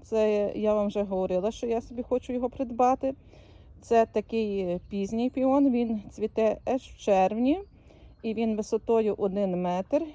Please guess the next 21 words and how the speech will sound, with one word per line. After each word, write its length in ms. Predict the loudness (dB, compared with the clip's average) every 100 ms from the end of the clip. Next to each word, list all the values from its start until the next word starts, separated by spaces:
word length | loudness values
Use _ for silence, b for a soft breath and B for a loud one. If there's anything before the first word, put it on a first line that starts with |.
| -6
і 120 | -4
він 180 | -2 -2
такий 440 | -4 -6 -6 -8 -8
рожево, 580 | -4 -4 0 0 2 0 0
навіть 320 | 0 0 -4
більше 380 | -6 -8 -6 -6
до 160 | -4
фіолетового 640 | -4 -2 2 2 2 -4 -4
кольору. 460 | -2 0 -2 -6 -10 -10
У 60 | -2
мене 360 | 0 0 -2
його 200 | -4 -6
ще 200 | -6 -6
не 140 | -4 -4
було, 380 | -4 0 0 2
але 260 | 2 0 -6 -16 -20 -20
це 180 | -8 -6
те, 180 | -2 -4
що 180 | -4 -4
я 140 | -4
прочитала. 680 | -6 -14 -8 -4 -2 -4